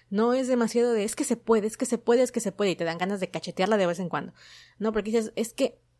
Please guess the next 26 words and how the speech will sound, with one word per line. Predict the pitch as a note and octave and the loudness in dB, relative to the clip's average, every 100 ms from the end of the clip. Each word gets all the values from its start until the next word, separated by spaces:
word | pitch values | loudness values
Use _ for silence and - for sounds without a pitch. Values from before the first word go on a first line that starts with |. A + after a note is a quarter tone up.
| _ - | _ 2
pones | B3+ C#4 C#4 | 2 4 0
a | |
todos | A3+ B3 A#3+ | 0 0 0
en | G3 | -2
aprieto, | A3+ A#3 A3+ | 0 0 0
pero | F3+ | -2
este | G3+ A#3+ | 0 -2
se | A3+ G#3 | -4 -6
puede, | - A#3+ | -2 -2
se | - - | -2 -4
puede, | F3 F3+ | -2 -2
se | D#3 | -4
puede. | - - _ _ _ _ _ _ _ | -10 -14 _ _ _ _ _ _ _
Y | C4 C4+ C4+ _ | -4 -2 -4 _
cede | - - D#4+ F4 D#4 C#4+ | -14 2 6 6 4 2
en | A3 | 2
algunos | G#3 B3 A3+ | 4 4 4
momentos | G3 F#3+ G3+ G3 F#3 | 2 0 0 0 0
la | E3+ | -2
querida | F3 F3+ F3+ | -2 0 0
Emma | G3 G#3+ G#3+ | 0 -2 -2
por | F3+ | -2
el | F3 | -2
bien | F3 F#3 | -2 -2
del | F#3+ | -2
plan, | F#3+ G#3 D4 | -2 -2 -2